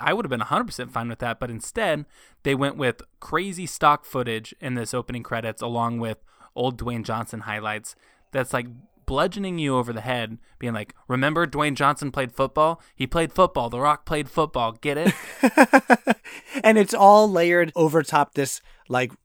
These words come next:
Speaker 2: very mid two thousands,
Speaker 1: <laughs> Exactly.
Speaker 2: uh, Lil Wayne song.
Speaker 1: Yeah, l-, I kind of expected, like, Akon to start singing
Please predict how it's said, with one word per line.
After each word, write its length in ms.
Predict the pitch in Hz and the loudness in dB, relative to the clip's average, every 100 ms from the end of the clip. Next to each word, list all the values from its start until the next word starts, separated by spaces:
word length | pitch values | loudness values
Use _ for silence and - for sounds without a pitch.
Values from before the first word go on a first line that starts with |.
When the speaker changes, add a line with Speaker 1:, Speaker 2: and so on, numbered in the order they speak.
| _ | _
Speaker 2:
very 540 | 139 120 170 175 175 170 | -12 2 6 6 6 2
mid 380 | 151 151 151 - | 0 0 -2 -4
two 160 | 151 | -6
thousands, 800 | 143 139 123 131 131 127 123 113 - - | -2 0 0 -2 -4 -6 -8 -10 -12 -4
Speaker 1:
<laughs> 200 | 185 - | -4 -4
Exactly. 520 | 160 127 127 120 143 | -6 0 2 2 2
Speaker 2:
uh, 40 | |
Lil 360 | 160 170 170 156 | 8 10 10 6
Wayne 600 | 131 131 131 135 135 135 _ _ _ - | 2 0 0 -2 -4 -8 _ _ _ -14
song. 680 | - 123 120 117 117 117 | -6 -4 -4 -4 -8 -8
Speaker 1:
Yeah, 180 | 143 131 | 0 0
l-, 140 | 131 - | 0 2
I 360 | 147 156 156 - | 4 4 0 -2
kind 240 | 160 196 | -2 0
of 80 | 185 | -2
expected, 580 | 135 - 135 120 135 123 | -4 -2 -4 -4 -8 -6
like, 200 | 117 - | -8 -6
Akon 440 | 131 123 123 113 | -8 -2 -2 -2
to 60 | 110 | -6
start 400 | - 117 110 - _ - | -8 -6 -6 -8 _ -8
singing 300 | 117 113 | -6 -6